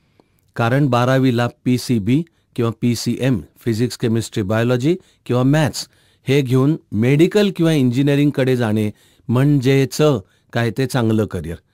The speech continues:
मग मेडिकल इंजिनिअरिंग जमलं नाही तर सायन्स, पण दहावीला सायन्सला जाण्याएवढे पण मार्क नसले तर कॉमर्स, आणि मग ज्यांना कुठेच दुसरीकडे प्रवेश मिळत नाहीये पण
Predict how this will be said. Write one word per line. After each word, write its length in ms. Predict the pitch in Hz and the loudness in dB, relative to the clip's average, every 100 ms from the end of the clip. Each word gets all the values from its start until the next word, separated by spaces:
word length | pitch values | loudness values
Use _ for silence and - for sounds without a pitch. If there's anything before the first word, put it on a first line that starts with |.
| _ _ _ _ _ - | _ _ _ _ _ -4
मग 80 | 127 | 0
मेडिकल 460 | 123 113 143 180 | 2 2 2 2
इंजिनिअरिंग 540 | 170 160 160 160 156 151 | 2 4 2 2 2 2
जमलं 360 | 127 123 151 | 2 2 2
नाही 260 | 160 143 135 - _ _ - | 4 2 0 -6 _ _ -4
तर 120 | 139 | -2
सायन्स, 540 | 147 110 90 87 - - _ _ _ _ _ _ 139 | 0 -2 -6 -8 -12 -18 _ _ _ _ _ _ -2
पण 160 | 151 | 2
दहावीला 420 | 143 139 147 151 | 2 4 4 2
सायन्सला 480 | 147 131 131 131 151 | 2 0 0 0 0
जाण्याएवढे 420 | 143 143 147 143 | 2 2 2 2
पण 180 | 143 143 | 2 2
मार्क 280 | 143 131 - | 2 0 0
नसले 420 | 135 131 135 107 - _ - | 0 0 -2 -4 -6 _ -4
तर 120 | 139 | -2
कॉमर्स, 520 | 151 117 90 90 - - _ _ _ - | -2 -4 -4 -8 -10 -18 _ _ _ -6
आणि 140 | 117 | -2
मग 100 | 127 | 0
ज्यांना 300 | 135 131 139 | 2 2 2
कुठेच 420 | 139 127 135 165 156 | 0 -2 0 2 2
दुसरीकडे 480 | 160 151 151 147 | 0 0 0 0
प्रवेश 360 | 143 139 139 131 | 0 0 0 0
मिळत 280 | 131 127 - | 0 -2 -2
नाहीये 300 | 143 147 113 - _ _ - | 0 0 0 -6 _ _ -4
पण 180 | 131 | -2